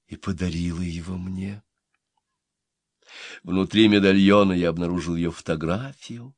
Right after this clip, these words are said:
подкрашенную пастелью, а на золотой крышке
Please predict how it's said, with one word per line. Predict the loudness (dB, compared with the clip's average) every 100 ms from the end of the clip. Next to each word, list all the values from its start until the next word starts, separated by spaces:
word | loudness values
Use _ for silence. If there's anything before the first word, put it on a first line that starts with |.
| _
подкрашенную | -10 -6 -2 -2 -2 -8 -10 -12
пастелью, | -10 -8 -8 -8 -6 -6 -6 -14 -20 _ _ _ _ _ _ _
а | -16
на | -14
золотой | -12 -14 -12 -10 -10
крышке | -12 -16 -14 -12 -10 -12 -12 -16 -18